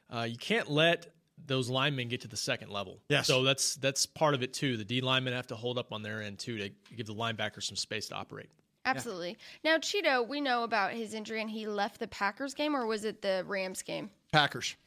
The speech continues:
Speaker 3: Packers game.
Speaker 1: Yes.
Speaker 3: Yeah, 'cause he had returned to the Packers game from injuring himself in the Broncos game,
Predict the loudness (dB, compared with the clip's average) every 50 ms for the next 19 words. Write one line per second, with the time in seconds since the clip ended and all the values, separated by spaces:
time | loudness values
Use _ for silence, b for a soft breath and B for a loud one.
0 | _ _ 4 4 4 4 0 -4 -2 0 2 4 4 4 2 0 -2 -4 -4 -2
1 | -2 -2 0 2 4 4 4 2 0 -4 -4 -4 -2 -4 -6 -4 0 0 0 2
2 | 2 0 0 2 2 0 0 0 -2 -6 -8 -4 -2 -2 0 0 0 -2 -4 -6
3 | -10 b b b b b b b -20 -6 0 2 2 4 2 2 0 -2 -4 -6
4 | -10 -18 -20 _ -20 -18 -6 -2 0 0 0 0 -2 -2 -2 -2 -4 -4 -4 -2
5 | 0 2 2 0 -2 -4 -6 -6 -4 -4 -6 -6 -2 2 4 4 4 4 4 0
6 | 0 0 -2 -4 -2 -2 -2 -2 -4 -6 -8